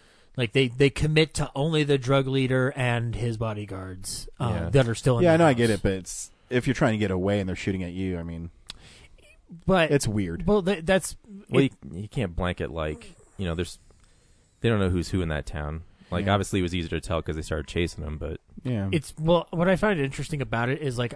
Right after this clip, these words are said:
Speaker 1: all the things that they do, everything, what I find interesting about the first half, because I don't really like the first half, is that, though,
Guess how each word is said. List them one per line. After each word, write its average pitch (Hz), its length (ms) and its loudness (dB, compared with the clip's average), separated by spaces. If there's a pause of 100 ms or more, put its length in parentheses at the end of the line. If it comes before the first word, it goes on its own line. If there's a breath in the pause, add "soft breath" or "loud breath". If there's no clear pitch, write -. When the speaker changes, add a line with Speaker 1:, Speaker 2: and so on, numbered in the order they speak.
Speaker 1:
all 147 180 2
the 180 120 2
things 156 240 -4
that 143 100 -2
they 131 100 0
do, 123 160 -6
everything, 202 520 0
what 170 160 6
I 147 180 6 (120)
find 165 240 0
interesting 151 280 -2
about 131 140 0
the 123 80 -2
first 135 240 -2
half, 143 180 -2
because 127 160 -2
I 123 80 0
don't 123 260 -4
really 110 180 -4
like 104 180 -6
the - 60 -20
first - 200 -6
half, 151 220 -4
is 151 260 2
that, 139 300 -2
though, 113 340 -2